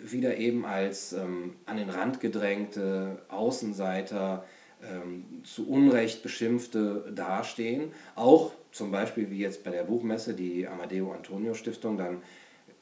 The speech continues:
äh, verlau-, hat verlautbaren lassen, wir reden nicht mit denen, ähm,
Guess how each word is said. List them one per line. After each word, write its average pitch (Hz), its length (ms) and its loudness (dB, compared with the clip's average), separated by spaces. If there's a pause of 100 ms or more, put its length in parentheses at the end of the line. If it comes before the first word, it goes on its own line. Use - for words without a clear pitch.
äh, - 60 -12 (340)
verlau-, 87 420 -4
hat - 120 -8
verlautbaren 113 580 2
lassen, 120 380 2 (240)
wir 107 160 0
reden 165 260 6
nicht 113 240 2
mit 95 180 -8
denen, 87 440 -6 (260)
ähm, 98 800 -2